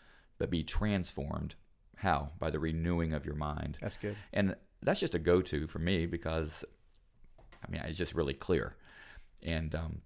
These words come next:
Speaker 1: the old J B Phillips translation from the nineteen sixties, I think is when he did it, for that verse, which people still use a lot today to, to,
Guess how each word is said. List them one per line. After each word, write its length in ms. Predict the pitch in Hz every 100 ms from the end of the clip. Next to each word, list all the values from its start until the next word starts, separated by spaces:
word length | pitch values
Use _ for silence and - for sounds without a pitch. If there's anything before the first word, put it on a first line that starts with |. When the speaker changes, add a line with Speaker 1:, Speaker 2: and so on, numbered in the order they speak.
| - _ _ - -
Speaker 1:
the 160 | - 90
old 400 | 101 110 101 85 - 87
J 220 | - 87
B 160 | 85 80
Phillips 480 | - 90 78 -
translation 800 | - 85 80 80 80 - 78 78 -
from 160 | - 82
the 80 | 76
nineteen 400 | 80 - - 76
sixties, 460 | - - - -
I 60 | 78
think 180 | 78 76
is 120 | 73
when 100 | 78
he 60 | 73
did 200 | 80 76
it, 200 | - - - - -
for 100 | -
that 200 | 90 80
verse, 380 | 78 87 82 -
which 200 | 71 -
people 240 | 92 80
still 260 | 78 90 80 - - -
use 320 | 76 82 85
a 40 | 76
lot 300 | 78 80 -
today 400 | 78 80 82 78
to, 260 | - - 69 - - - - - - - - - -
to, 120 | -